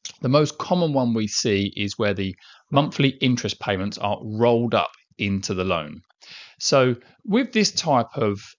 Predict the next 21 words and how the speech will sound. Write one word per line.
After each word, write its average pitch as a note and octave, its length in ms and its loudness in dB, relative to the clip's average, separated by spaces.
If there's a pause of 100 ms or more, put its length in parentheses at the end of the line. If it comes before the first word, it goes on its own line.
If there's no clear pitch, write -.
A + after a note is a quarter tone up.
(100)
of G#2 220 -6
borrowing, F#2+ 400 2
you A#2 100 0
typically F3 520 0
get C3 200 -2
a - 180 -6
bit F#3 200 0
less D3 460 0
money A2 400 0
day A#2+ 320 4
one G#2 380 2
from G2+ 200 -4
the G2 80 0
lender F#2 460 -2 (420)
because B2 360 0
the B2+ 120 -2
monthly D3+ 600 0
interest A#2 640 -2
every A2 240 -2
month G2+ 420 -2
is A2+ 200 -4